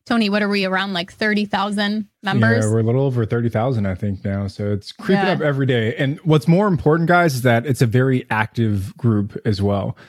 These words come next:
Speaker 2: Like, Ash and I talk about this. Like, sometimes we try and go into the group to add value, but so many people have already commented on posts that there's not even a whole lot <laughs> for us to say that hasn't already
Speaker 1: Yeah.
Speaker 2: been said. So super engaged in an active group for sure.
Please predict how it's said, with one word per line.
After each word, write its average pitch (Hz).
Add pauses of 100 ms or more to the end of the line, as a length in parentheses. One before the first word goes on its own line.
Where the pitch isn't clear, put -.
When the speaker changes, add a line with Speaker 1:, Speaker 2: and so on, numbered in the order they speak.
(180)
Speaker 2:
Like, 117
Ash 120
and 151
I -
talk 127
about 113
this. 110
Like, 120
sometimes 131
we 131
try 127
and 120
go 123
into 120
the 113
group 113
to -
add 113
value, 104 (240)
but 127
so 135
many 139
people 127
have 110
already 131
commented 127
on 113
posts 123
that 117
there's 110
not 117
even 113
a -
whole 113
lot 113
<laughs> 226
for 147
us 131
to 127
say 123
that 113
hasn't 110
already 107
Speaker 1:
Yeah. 107
Speaker 2:
been 101
said. 95
So 98 (240)
super 143
engaged 113
in 107
an 101
active 98
group 95
for -
sure. 107